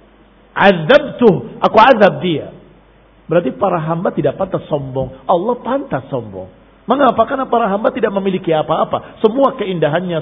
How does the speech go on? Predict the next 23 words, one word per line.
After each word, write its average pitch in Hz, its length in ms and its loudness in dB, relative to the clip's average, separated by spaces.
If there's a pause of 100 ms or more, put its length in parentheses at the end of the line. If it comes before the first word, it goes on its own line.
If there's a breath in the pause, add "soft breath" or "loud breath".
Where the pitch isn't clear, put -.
semua 190 240 -2
kebagusannya, 156 880 -4
semua 190 320 0
keilmuannya, 170 640 -2
semua 190 400 -2
kemampuannya 196 1120 2
dari 285 160 2
Allah 247 560 2
Subhanahu 180 400 -2
wa 147 160 0
Ta'ala. 135 640 -8
Maka 220 320 4
apa 262 320 4
yang 240 80 -4
bagus 254 320 4
pada 240 240 2
kita 247 240 0
seluruhnya, 240 720 4
apa 247 240 4
yang 262 160 -2
pantas 269 400 2
dari 226 240 4
kita, 254 320 0